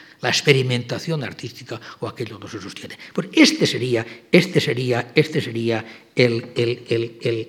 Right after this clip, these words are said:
el, el criterio inicial, eh, de Alpers.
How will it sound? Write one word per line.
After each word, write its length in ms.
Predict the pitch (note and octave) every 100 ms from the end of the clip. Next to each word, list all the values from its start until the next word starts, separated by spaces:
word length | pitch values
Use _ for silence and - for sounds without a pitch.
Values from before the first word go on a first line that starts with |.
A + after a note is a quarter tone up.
| -
el, 240 | A2+ A2+ -
el 300 | A#2 A2+ -
criterio 680 | C#3 C3 F3+ D#3+ A2 G#2 - - -
inicial, 580 | C3 A2+ - B2+ B2 B2 - - _
eh, 720 | C#3 C3 A#2+ A#2+ A#2+ A#2 - - -
de 500 | A2+ G#2+ G#2 G2+ G2+ G2 - - - -
Alpers. 360 | A#2 - G2+